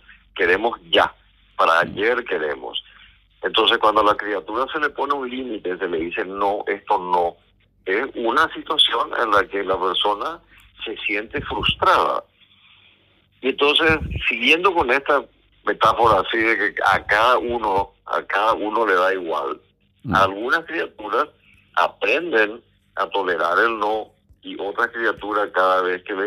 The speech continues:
Speaker 1: decís no, hace un berrinche, se tira al piso, grita, llora, se pone todo lila de tanto llorar, etcétera.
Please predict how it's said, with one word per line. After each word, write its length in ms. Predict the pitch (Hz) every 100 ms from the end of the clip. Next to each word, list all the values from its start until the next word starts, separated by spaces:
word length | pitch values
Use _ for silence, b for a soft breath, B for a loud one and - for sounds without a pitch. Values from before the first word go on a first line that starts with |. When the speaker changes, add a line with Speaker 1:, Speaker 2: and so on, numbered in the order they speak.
| 98
Speaker 1:
decís 320 | 87 110 107
no, 340 | 107 101 107 110 b b b b
hace 260 | 101 98 117
un 220 | 92 110
berrinche, 760 | 117 110 131 151 147 117 110 110 b b -
se 120 | -
tira 260 | - 98 107
al 140 | 98 _ -
piso, 520 | 139 - - 113 101
grita, 540 | 87 104 127 127 - 92
llora, 520 | 87 98 117 110 98
se 80 | 104
pone 280 | - 104 104
todo 400 | - 104 110 107
lila 420 | 95 104 117 113
de 200 | 95 90
tanto 360 | 85 95 101 110
llorar, 460 | 90 85 90 101 90
etcétera. 540 | 85 - - 67 55